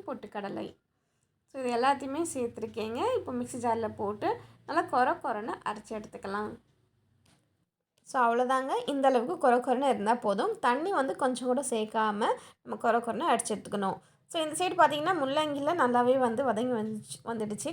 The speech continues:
கொஞ்சம் போல் தான் தண்ணி இருக்கு. நம்ம இதில் தேவையான அளவு உப்பு சேர்த்துட்டு நல்லா மிக்ஸ் பண்ணி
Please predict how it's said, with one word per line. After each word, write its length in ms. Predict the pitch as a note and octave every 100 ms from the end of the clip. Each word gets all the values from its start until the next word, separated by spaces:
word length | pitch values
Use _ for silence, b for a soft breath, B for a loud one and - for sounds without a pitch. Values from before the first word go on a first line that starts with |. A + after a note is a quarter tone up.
| D#4+
கொஞ்சம் 280 | C4+ F4+ D#4+
போல் 180 | C4+ C4
தான் 120 | D4
தண்ணி 200 | A#3 A#3+ A3+
இருக்கு. 240 | G3 - A4
நம்ம 160 | F#4+ C4
இதில் 240 | A3+ A3+ A3
தேவையான 260 | A#3 A#3+ A#3
அளவு 140 | C4+ B3
உப்பு 140 | C4+ C4
சேர்த்துட்டு 380 | A3 G3+ - F#4+ E4
நல்லா 180 | A#3 B3
மிக்ஸ் 240 | G#3+ - -
பண்ணி 300 | F#3+ F#3 B3